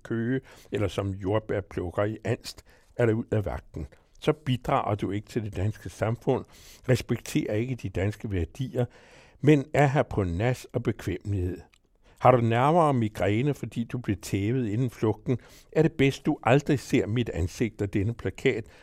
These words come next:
og du bliver, hvor du er, i nærområdernes ødemark eller på en kæntret tømmerflåde syd for Lampedusa.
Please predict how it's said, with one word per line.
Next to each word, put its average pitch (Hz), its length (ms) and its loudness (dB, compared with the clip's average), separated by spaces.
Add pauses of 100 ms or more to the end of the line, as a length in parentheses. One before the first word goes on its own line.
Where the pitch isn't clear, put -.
(120)
og 127 120 2
du 117 80 4
bliver, 135 320 2
hvor 110 180 2
du 98 180 0
er, 123 300 4
i 107 100 -2
nærområdernes 104 960 0
ødemark 117 580 4 (320)
eller 120 140 4
på 113 220 2
en 107 100 2
kæntret 104 500 2
tømmerflåde 95 640 -2
syd 98 240 -4
for 107 140 -4
Lampedusa. 85 800 -6